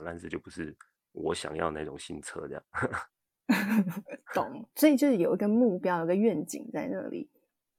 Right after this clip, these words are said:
Speaker 1: 是，对，然后还有
Speaker 2: 哦，OK。
Speaker 1: 那种不服输的，不服输的心态吧，就觉得别人可以，我，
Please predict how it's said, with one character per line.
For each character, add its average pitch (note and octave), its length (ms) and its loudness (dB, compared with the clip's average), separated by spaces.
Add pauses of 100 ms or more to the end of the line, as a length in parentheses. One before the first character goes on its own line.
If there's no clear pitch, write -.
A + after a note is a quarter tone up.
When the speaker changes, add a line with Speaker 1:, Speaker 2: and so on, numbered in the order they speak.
(100)
Speaker 1:
是， D#2 360 -6 (140)
对， - 300 -4 (260)
然 E2 80 -2
后 F2+ 240 2
还 G#3+ 140 0
有 E2 100 -2
Speaker 2:
哦， D#2+ 80 -2 (200)
OK。 E2 100 -10
Speaker 1:
那 E2 80 -10
种 D#2+ 260 -10 (200)
不 G#2+ 120 0
服 E2 220 -4
输 E2 280 -6
的， D2+ 280 -6 (680)
不 - 80 2
服 A2 180 -6
输 F#2+ 220 2
的 F2 60 4
心 E2+ 200 -8
态 E2+ 200 -6
吧， D2 260 -10
就 F2+ 80 -6
觉 D#2+ 240 -6
得 D#2 100 -6 (120)
别 D#2+ 120 -6
人 D#2 120 -4
可 - 240 -8
以， D2+ 180 -12
我， - 280 -12